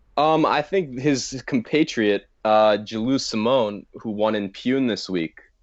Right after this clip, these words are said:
um, also had a really tough twenty seventeen. I mean, the way he looked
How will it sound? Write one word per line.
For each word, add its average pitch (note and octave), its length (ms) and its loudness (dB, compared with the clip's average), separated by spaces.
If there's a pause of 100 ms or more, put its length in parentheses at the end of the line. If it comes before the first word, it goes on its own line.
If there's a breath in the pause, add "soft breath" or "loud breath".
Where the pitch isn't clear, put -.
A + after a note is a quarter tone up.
um, F#2+ 260 0
also B2 340 4
had A#2+ 140 2
a A2+ 80 4
really A2 560 0
tough - 380 -4
twenty F#2+ 260 -6
seventeen. F2+ 720 -4 (640 soft breath)
I G#2+ 120 0
mean, A2 200 2
the G#2 80 2
way C3+ 200 4
he E3 160 0
looked D3+ 400 0